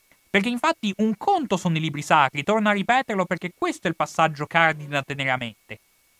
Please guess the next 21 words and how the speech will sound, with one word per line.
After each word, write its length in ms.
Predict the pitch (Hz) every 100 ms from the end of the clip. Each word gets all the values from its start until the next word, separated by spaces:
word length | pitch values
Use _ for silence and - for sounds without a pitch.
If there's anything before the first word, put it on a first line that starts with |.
| _ -
Un 220 | 196 196
conto 440 | - 392 392 349
sono 240 | 247 208 175
i 60 |
libri 240 | 156 139 131
sacri, 500 | - 113 - 113 107 _ _ _ -
che 100 | 175
rimangono 560 | 185 202 233 202 180
costanti 760 | 175 170 - 220 220 220 196 196
e 80 | 175
stabili 680 | - - 254 143 135 113 107 _ _ _
nel 180 | 139 139
corso 300 | 143 131 135
del 160 | 120 -
tempo. 400 | 107 _ _ _ _ _ _ _ _ _ _
Però 480 | 143 156 175 139 123
in 120 | 139
realtà 420 | 143 135 123 117
i 100 | 127
veri 300 | 135 139 151
credenti, 640 | 139 131 139 131 117 -